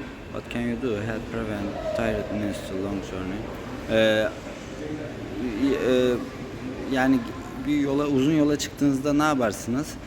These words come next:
Size yardımcı olması için tabii ki ara ara, ara, e, molalar verirsiniz. Yine uykusuz kaldığınızda ne yaparsınız?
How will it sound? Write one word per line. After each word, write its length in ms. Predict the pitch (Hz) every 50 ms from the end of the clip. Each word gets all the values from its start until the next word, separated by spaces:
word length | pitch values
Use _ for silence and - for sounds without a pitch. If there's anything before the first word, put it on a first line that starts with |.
| - - - - - - -
Size 220 | - - - 120
yardımcı 480 | 117 113 113 110 110 104 113 110 104 117
olması 280 | 113 107 107 104 - -
için 140 | 127 131 - -
tabii 240 | 143 123 110 101
ki 140 | - - - - -
ara 260 | 120 135 143 147 123
ara, 360 | 104 110 110 127 156 165 - -
ara, 180 | 123 120 127 131
e, 440 | 131 - 120 120 117 117 113 113 113 107 107 113 117 127
molalar 500 | 139 139 135 131 131 131 127 120 110 98
verirsiniz. 460 | 98 95 90 - - 104 113 135 147 - - - - - - - - - - - - - - - - - - - - - - - - - - - - - - - - - - - - - - - - - - - - 277 - - - 113 - - - - - - - - - - - - - -
Yine 140 | 147 147 147
uykusuz 600 | 139 123 123 120 120 - 120 - - 135 127 -
kaldığınızda 580 | - 127 123 123 117 123 123 123 117 123 127 120
ne 60 | 117
yaparsınız? 640 | 110 104 98 95 92 87 - - 101 107 120 131